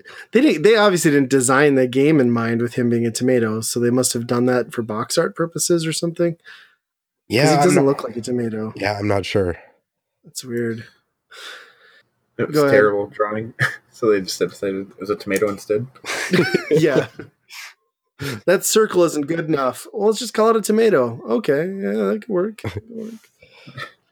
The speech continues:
Speaker 2: The funny thing is, there's a sequel to this game for the Game Boy called, like, The Amazing Tater or something like that, which is about a potato. Same type of game style,
Speaker 1: That's,
Speaker 2: and
Speaker 1: like,
Speaker 2: it's, like,
Speaker 1: super rare, right?
Speaker 2: yeah, it's, like, the most expensive Game Boy <laughs> game.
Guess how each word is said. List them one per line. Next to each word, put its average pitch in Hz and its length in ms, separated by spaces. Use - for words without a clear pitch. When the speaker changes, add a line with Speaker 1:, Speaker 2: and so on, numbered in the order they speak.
Speaker 2:
The 107 300
funny 131 240
thing 110 200
is, 104 180
there's 98 180
a 92 80
sequel 110 300
to 110 100
this 98 200
game 117 260
for 110 120
the 101 60
Game 104 220
Boy 117 240
called, 95 260
like, 85 200
The 95 80
Amazing 90 420
Tater 101 440
or 110 60
something 107 340
like 104 140
that, - 240
which 107 200
is 90 100
about 92 220
a 82 40
potato. 98 480
Same 110 240
type 101 200
of 95 60
game 95 240
style, 95 300
Speaker 1:
That's, 92 80
Speaker 2:
and 95 40
Speaker 1:
like, 101 100
Speaker 2:
it's, - 100
like, 214 100
Speaker 1:
super 165 300
rare, 131 420
right? 123 200
Speaker 2:
yeah, 110 200
it's, - 120
like, 107 120
the 107 80
most 101 200
expensive 95 440
Game 95 200
Boy 90 140
<laughs> - 20
game. 131 300